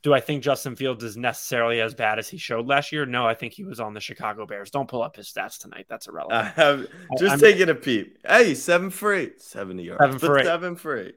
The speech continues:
Speaker 1: Seven for eight, the Zion Turner special. Um,
Speaker 2: <laughs>
Speaker 1: and, uh, so, like, I think Justin Fields can be a great quarterback, but he never will with the Chicago Bears because they are the Chicago Bears.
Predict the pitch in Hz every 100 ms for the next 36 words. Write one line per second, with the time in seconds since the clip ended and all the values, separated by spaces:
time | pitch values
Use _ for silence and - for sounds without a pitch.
0 | _ - 147 131 127 135 117 117 120 120
1 | 117 113 135 117 107 - 113 - 95 -
2 | - - - 127 113 110 110 - - 202
3 | - - 180 - 247 370 359 349 330 -
4 | - - _ - 143 131 127 131 120 117
5 | 123 - _ _ _ _ - 170 156 151
6 | 151 180 160 160 143 139 127 202 170 -
7 | 143 139 127 135 - 151 135 131 120 -
8 | 120 131 131 131 127 113 127 113 104 117
9 | 190 - 120 117 113 113 117 151 123 107
10 | 131 110 117 113 113 113 131 117 117 113
11 | 110 110 98